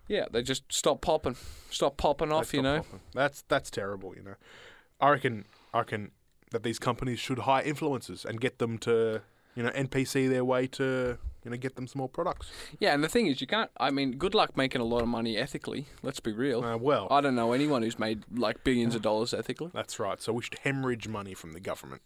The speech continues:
Speaker 2: is what you're saying.
Speaker 1: Not the government. I
Speaker 2: Don't pay tax. This
Speaker 1: No,
Speaker 2: is,
Speaker 1: no,
Speaker 2: this
Speaker 1: no,
Speaker 2: is
Speaker 1: that's
Speaker 2: good. Thank you, Vince.
Speaker 1: <laughs> No, I'm saying, like, the, the, like,
Speaker 2: Don't be like Vince and
Speaker 1: like,
Speaker 2: don't pay your
Speaker 1: like,
Speaker 2: tax.
Speaker 1: like, you can't, like, h-,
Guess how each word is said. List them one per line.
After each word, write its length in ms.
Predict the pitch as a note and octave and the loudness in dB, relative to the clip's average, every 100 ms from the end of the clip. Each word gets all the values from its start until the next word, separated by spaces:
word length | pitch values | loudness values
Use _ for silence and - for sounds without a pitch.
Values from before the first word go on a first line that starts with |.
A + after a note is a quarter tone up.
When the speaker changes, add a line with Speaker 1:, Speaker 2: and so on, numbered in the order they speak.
| _ - | _ -12
Speaker 2:
is 100 | G#2+ | -10
what 140 | G2 | -10
you're 40 | - | -10
saying. 320 | - - - - - - - | -8 -10 -12 -20 -20 -18 -4
Speaker 1:
Not 220 | D#3 D#3 | 0 0
the 60 | - | 0
government. 400 | C#3 D3+ A#2 G2+ | 0 2 0 0
I 60 | A2 | 4
Speaker 2:
Don't 260 | D3+ D3 | 6 4
pay 180 | C#3 B2 | 0 -2
tax. 460 | A2 G2+ - - - | -2 -6 -8 -10 -4
This 100 | D3 | 2
Speaker 1:
No, 140 | G3 A3+ | 4 6
Speaker 2:
is, 60 | |
Speaker 1:
no, 100 | G#3 | 6
Speaker 2:
this 80 | D3+ | 6
Speaker 1:
no, 60 | C3+ | 6
Speaker 2:
is 80 | C#3+ | 6
Speaker 1:
that's 160 | F#3 | 4
Speaker 2:
good. 60 | - | 4
Thank 260 | D3+ B2+ G#2+ | 2 2 -4
you, 60 | |
Vince. 160 | F#2 G3+ | -6 2
Speaker 1:
<laughs> 0 | |
No, 140 | B3 A#3+ D#3+ | 8 8 8
I'm 180 | D3+ E3 | 6 4
saying, 360 | - E3+ E3+ D3+ | 4 4 4 4
like, 300 | C3 B2 - | 2 2 -2
the, 120 | A#2 - | -8 -4
the, 240 | G#2+ G#2+ E2+ | -2 -2 -2
like, 280 | G2 - | -4 -2
Speaker 2:
Don't 180 | - F3+ | 2 2
be 60 | D3 | 2
like 200 | B2 A2 | 0 -2
Vince 280 | G2 C2+ - | -8 -12 -8
and 100 | A2 | 0
Speaker 1:
like, 100 | - | 0
Speaker 2:
don't 120 | A2+ | 0
pay 120 | - F2+ | -2 -2
your 80 | |
Speaker 1:
like, 100 | F#3 | -2
Speaker 2:
tax. 160 | - - | -2 -2
Speaker 1:
like, 220 | F#3+ G#3 | -2 -2
you 60 | G#3 | -6
can't, 360 | - D#4 E4+ E3 | 0 2 2 2
like, 160 | G3 | 0
h-, 100 | G#3 | -2